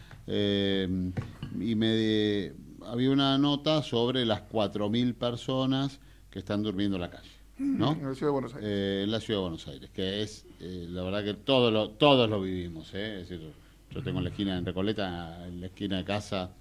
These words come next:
Speaker 1: una ochava y a todos nos pasa, ¿no? Entonces, la, la nota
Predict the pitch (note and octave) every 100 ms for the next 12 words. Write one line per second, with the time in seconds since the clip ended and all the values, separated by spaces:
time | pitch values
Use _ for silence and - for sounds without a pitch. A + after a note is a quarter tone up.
0 | - - - F2 F#2 F#2 B2+ C3 B2+ B2
1 | A#2+ G#2 F#2+ F#2+ G2+ D#2 D2+ - G2 B2+
2 | G2+ A2 B2+ C3 - - - - - -
3 | G2 G2 D#2 G#2 A2 C3+ C3+ D3 D#3